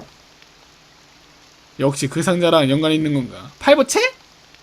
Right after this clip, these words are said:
<clears throat> 하루코, 일단 이 집에서 나갈까? 응, 알았어. 할머니가 기다리고 있으니까.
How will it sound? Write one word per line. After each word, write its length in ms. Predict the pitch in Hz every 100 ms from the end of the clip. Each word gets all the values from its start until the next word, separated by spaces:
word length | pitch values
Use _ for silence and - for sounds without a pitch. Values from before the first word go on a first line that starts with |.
| - -
<clears throat> 480 | 240 202 143 - -
하루코, 440 | 208 214 - 117
일단 220 | 165 220
이 120 | 214 208
집에서 200 | 208 214
나갈까? 460 | - 208 240 277 - - - - _ - _ _ - - _ 247
응, 140 | 302
알았어. 540 | 240 226 254 - 254 247
할머니가 520 | 311 330 339 330 311
기다리고 420 | 262 208 277 269
있으니까. 640 | 247 226 196 - 143 165